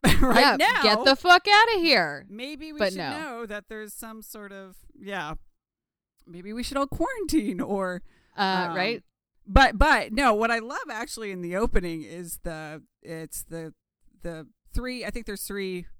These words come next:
Speaker 1: victims. I think one's the captain and then, like, two of the bridge crew. Um, but the variety of deaths, which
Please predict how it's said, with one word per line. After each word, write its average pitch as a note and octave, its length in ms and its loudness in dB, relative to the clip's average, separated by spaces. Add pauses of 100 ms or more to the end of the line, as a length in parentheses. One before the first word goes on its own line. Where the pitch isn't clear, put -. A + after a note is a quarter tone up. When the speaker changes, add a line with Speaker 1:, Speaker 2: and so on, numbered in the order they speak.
(440)
Speaker 1:
victims. - 460 -8
I D#3 40 -14
think E3 180 -10
one's F#3+ 220 -4
the G3+ 60 -10
captain E3 440 -4
and D#3 120 -4
then, C#3+ 160 -10
like, C#3+ 220 -14
two - 180 -6
of E3 60 -8
the - 60 -14
bridge D#3 320 -8
crew. F3 260 -4 (540)
Um, F#3 400 0
but G3 120 4
the A#3+ 80 4
variety F#3+ 680 -4
of A3+ 140 -12
deaths, A3+ 480 -8
which G3 300 -12